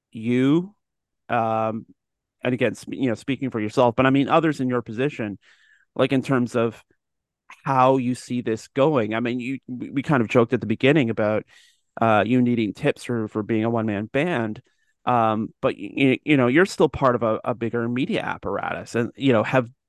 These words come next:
and this may be a question already been answered, but have they looked to you to sort of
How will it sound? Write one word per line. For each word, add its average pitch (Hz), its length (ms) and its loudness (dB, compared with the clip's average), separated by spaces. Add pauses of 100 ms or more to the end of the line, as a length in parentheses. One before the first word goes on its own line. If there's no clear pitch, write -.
(760)
and 127 160 -2
this 127 160 0
may 123 100 4
be 110 340 0 (140)
a 113 160 -2 (140)
question 123 380 0
already 117 260 4
been 104 140 0
answered, 120 320 0
but 104 120 -2
have 117 180 -2
they 131 300 2 (600)
looked 147 260 -2
to 139 100 -6
you 127 260 2
to 123 120 -8
sort 117 220 -2
of 113 140 -4